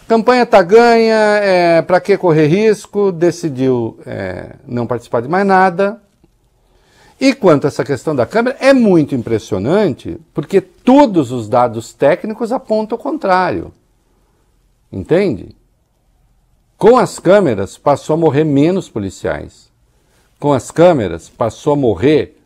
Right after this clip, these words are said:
menos civis, né? Então, ele, ele,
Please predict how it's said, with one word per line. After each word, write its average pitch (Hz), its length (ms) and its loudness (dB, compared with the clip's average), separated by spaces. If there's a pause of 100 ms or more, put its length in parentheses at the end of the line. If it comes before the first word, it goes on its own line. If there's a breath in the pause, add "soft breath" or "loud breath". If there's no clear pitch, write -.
(120)
menos 143 520 0
civis, 90 640 -10 (720)
né? 127 300 -6 (340)
Então, 120 640 0 (1000)
ele, 131 320 0 (380)
ele, 127 240 -2